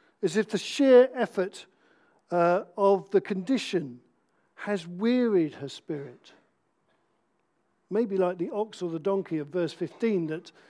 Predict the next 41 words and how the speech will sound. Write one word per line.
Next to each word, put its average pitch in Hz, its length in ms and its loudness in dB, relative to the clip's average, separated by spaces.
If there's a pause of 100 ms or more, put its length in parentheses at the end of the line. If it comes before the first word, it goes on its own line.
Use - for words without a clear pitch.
(180)
they 180 120 0
were 170 120 -2
very 196 260 2
happy 170 340 -4
to 165 120 -14
give 165 320 -2 (180)
a 175 80 -10
drink 202 300 -2
of 156 140 -6
water 214 380 -4
to, 135 380 -8 (100)
wearied 226 560 0
by 196 300 2
its 190 220 -6
labor 190 520 2
and 160 200 -6
work 190 320 0
and 156 160 -6
condition. 151 720 -10 (640)
Very 233 200 6
happy 214 240 2
to 185 120 -4
give 180 260 -2
the 175 140 -2 (160)
ox 220 300 -8
and 185 120 -4
the 165 60 -6
donkey 196 480 -4
a 131 180 -18 (360)
cup 196 240 -6
of 160 100 -8
water, 185 320 0
but 160 160 -10
don't 220 240 0
straighten 226 480 0
this 196 220 -4
woman 185 340 0
out 147 220 -10
on 143 80 -12
a 139 80 -12
Sabbath. 135 600 -14